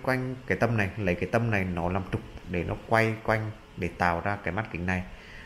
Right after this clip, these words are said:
Và lúc đó chúng ta sẽ phải dính nút này, dính cái nút này cũng vào tâm của cái mắt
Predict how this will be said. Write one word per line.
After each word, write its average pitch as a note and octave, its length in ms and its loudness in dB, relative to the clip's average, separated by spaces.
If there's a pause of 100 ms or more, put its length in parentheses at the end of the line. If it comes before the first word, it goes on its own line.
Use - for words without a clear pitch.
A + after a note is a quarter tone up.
(160)
Và G#2 120 6
lúc C#3 180 2
đó G2 240 6
chúng F#2+ 120 -6
ta A2 140 4
sẽ - 140 -4
phải F#2+ 160 0
dính G2 340 -2
nút D#3+ 200 0
này, G2+ 180 4 (540)
dính G2 160 -4
cái G2 100 2
nút C3 160 2
này G#2+ 180 4 (560)
cũng D#3+ 420 0
vào G#2 340 4
tâm B2+ 200 4 (1160)
của G2+ 360 6
cái F#2 100 4
mắt A#2+ 140 4